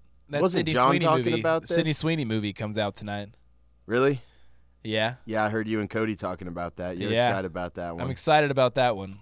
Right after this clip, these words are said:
Speaker 1: Well, she's just such a good actress.
Speaker 2: She is. She's <laughs> one of your favorite actresses.
Speaker 1: She just does, uh, such a dynamic and explosive job
Speaker 2: Mm-hmm.
Speaker 1: up there on the screen. Uh, really just, you know, enthralled with her and her ability to really,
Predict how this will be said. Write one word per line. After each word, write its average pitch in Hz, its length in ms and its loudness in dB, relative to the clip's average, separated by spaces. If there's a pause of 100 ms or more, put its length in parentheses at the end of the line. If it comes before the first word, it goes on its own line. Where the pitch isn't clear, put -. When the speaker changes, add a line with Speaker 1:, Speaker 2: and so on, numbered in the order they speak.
(120)
Speaker 1:
Well, 156 120 -6
she's 226 240 0
just 220 220 0
such 180 240 2
a 160 40 -4
good 135 160 -2
actress. 120 440 -2
Speaker 2:
She 120 180 -2
is. 107 140 0
She's 113 180 -4
<laughs> - 0 -
one 98 100 -10
of - 60 -2
your 147 100 2
favorite 113 360 -2
actresses. - 520 -4
Speaker 1:
She 165 140 2
just 170 260 -2
does, 156 540 6
uh, 123 420 4 (280)
such - 580 0
a 127 80 -6
dynamic 127 640 0
and 117 120 -6
explosive 113 580 -4
job 101 380 -4 (100)
Speaker 2:
Mm-hmm. 98 180 -6
Speaker 1:
up 107 140 -2
there 113 140 0
on 113 100 -2
the 107 60 -8
screen. 120 500 -6 (840)
Uh, 101 240 -4
really 123 260 -2
just, 113 640 -6 (420)
you 107 60 -18
know, 110 120 -10
enthralled 113 500 -2
with 101 140 -14
her 104 260 -10 (180)
and 104 120 -16
her 104 180 -8 (120)
ability 110 560 -4
to 104 260 -6
really, 110 380 -4